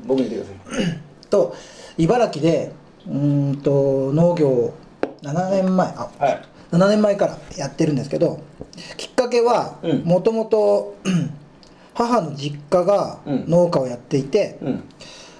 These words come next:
Speaker 2: そこで祖父とおじさんが、
Speaker 1: うん。
Speaker 2: 母の弟になるんですけど、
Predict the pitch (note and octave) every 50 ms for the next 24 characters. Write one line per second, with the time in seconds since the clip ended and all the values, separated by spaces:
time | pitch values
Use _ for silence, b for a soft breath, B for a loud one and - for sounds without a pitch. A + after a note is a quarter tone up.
0 | B B B - - F3 F#3 G#3+ G#3 G#3+ G#3+ G#3+ G#3 G#3 G#3 G3+ G3+ G3+ G3+ G3
1 | G3 F#3+ F#3+ F#3+ F#3+ F#3+ F#3 F#3 F#3 F#3 F#3 F3 F3 C4 C#4 A3+ G#3 G3 - -
2 | G3 F#3 D3 - - D#3 D#3+ E3+ E3 F#3+ F3 E3 D#3+ D#3 D3+ C#3+ C#3 D3 - D3+
3 | B2+ - - - - F3 F#3+ F#3 E3 C#3+ C3 A2+ A2+ - - E3 E3 E3 E3+ E3
4 | E3 D#3+ D#3 D3 C#3+ - - - - - - - - D#3 D3+ D3 C3 - - -
5 | F#3 F3+ - - -